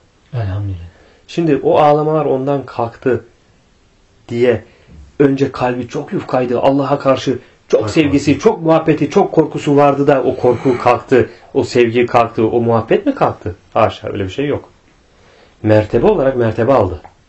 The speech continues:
Speaker 2: Mertebe alınca o hal kalktı oradan.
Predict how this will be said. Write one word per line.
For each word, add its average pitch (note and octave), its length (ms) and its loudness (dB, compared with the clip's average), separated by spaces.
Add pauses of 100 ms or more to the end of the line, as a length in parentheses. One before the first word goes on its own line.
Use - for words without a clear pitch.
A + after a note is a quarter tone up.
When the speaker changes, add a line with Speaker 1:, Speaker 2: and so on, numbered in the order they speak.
(600)
Speaker 2:
Mertebe A#2 360 2
alınca G3+ 280 2
o F3+ 180 2
hal F#3+ 240 0
kalktı - 360 -8
oradan. F2 240 -12